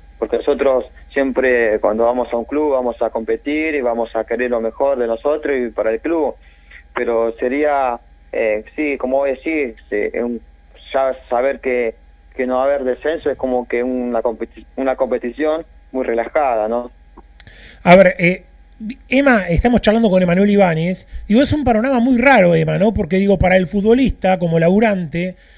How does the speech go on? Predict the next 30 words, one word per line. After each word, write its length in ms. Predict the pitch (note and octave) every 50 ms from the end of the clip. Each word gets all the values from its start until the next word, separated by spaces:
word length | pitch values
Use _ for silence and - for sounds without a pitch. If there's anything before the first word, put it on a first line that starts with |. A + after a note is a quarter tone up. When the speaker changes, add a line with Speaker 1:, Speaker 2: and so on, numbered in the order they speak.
| - - -
Speaker 2:
para 200 | - D#3 D#3 D#3
negociar, 640 | D#3+ E3 E3 D#3 - - A3 A3+ A3+ G3+ F#3 F3 E3+
digo, 200 | E3 E3+ E3+ D3+
con 140 | C#3+ D#3+ E3+
un 80 | F3+
dirigente, 720 | F#3 E3+ E3+ - - G3+ F#3 E3+ D#3+ C#3 E3+ E3 F#3 F#3 - - - - - _ -
es 140 | - A#3 A3
un 100 | C4+ C4+
panorama 400 | A3 G#3+ G3+ G#3 B3 C4 B3 G#3
totalmente 480 | G3+ G3 - A#3+ B3 B3+ C4 B3 G#3
atípico, 520 | G3+ F#3 - C#4 C4+ G#3 F#3 F3+ - F3 D#3+
¿no? 80 | F3+
Donde 260 | G#3 A3 A3 G3 F3 D#3+
están 220 | - A3 A#3 G#3
quedando 280 | F3+ G#3 G#3+ A3+ A3 G3+
libres 240 | G#3 A#3 A3 G3
muchos 300 | F3+ G3 G3+ F#3+ A#3 G#3+
jugadores 340 | - F#3 F3+ G3 A3 A3 G#3
de 80 | F#3 F3+
muchos 240 | F#3+ G#3 - F#3+ -
clubes, 560 | - A3+ C4 B3+ B3 A#3 A3+ A3 G3 - - - - - - - -
con 120 | - E3+
muchos 240 | F#3 A3 G#3+ A3+ F#3
clubes 220 | D3 G#3 A#3 A3+
que 100 | E3+ D#3+
van 140 | F#3 F#3+ G3+
a 100 | G3 F3 -
subir 320 | - F#3 F3+ G3+ F#3+ D#3+
pibes, 460 | - A#3+ B3+ A#3+ A3+ G3+ G3 F#3 E3
¿no? 320 | D#3 G3+ A3+ A#3+ A#3+ A#3+